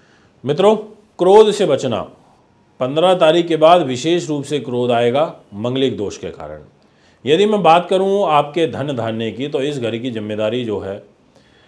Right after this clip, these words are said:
वो देवगुरु बृहस्पति के पास है। गुरु महाराज ने कहा कि मैं पैसा दूंगा और गुरुदेव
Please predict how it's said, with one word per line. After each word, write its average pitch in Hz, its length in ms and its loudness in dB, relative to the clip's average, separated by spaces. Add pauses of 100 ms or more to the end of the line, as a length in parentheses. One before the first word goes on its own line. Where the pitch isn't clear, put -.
(180)
वो 180 460 0
देवगुरु 143 420 -2
बृहस्पति 104 500 -4
के 92 80 -8
पास 90 300 -10
है। 135 80 -2
गुरु 135 220 -4
महाराज 139 280 0
ने 139 120 -6
कहा 139 200 0
कि 139 120 -6
मैं 113 200 -4
पैसा 101 260 -6
दूंगा 117 320 -6 (760)
और 117 220 -2
गुरुदेव 120 720 -2